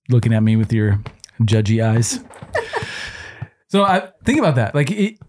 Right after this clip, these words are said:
you've, you have spent more of your life than you have left. And what that does is that gives you a very tangible way to think through Psalm ninety twelve.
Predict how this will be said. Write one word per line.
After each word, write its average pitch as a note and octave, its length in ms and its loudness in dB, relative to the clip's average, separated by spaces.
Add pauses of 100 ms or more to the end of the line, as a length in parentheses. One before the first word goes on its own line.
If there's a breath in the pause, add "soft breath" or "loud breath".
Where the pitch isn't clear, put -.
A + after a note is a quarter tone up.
you've, F3+ 300 4
you F3+ 160 4
have D#3 180 2
spent D#3 220 -2
more D#3 400 4
of E3 80 2
your D#3+ 180 2
life A#2+ 460 0
than A#2 200 2
you A2+ 120 2
have G#2 240 0
left. - 580 -6 (340)
And A#2 140 6
what C#3 140 0
that G#3 180 -6
does A2+ 220 0
is G2+ 80 -2
that A2+ 180 -4
gives A2 240 -4
you G#2+ 160 -2
a G#2 60 -4
very A#2+ 280 -2
tangible C#3 500 0
way A#2 340 -2
to A2 100 -2
think A2 320 -4
through G#2+ 380 -6 (380)
Psalm G2 320 2
ninety F#2+ 260 0
twelve. D#3+ 400 -2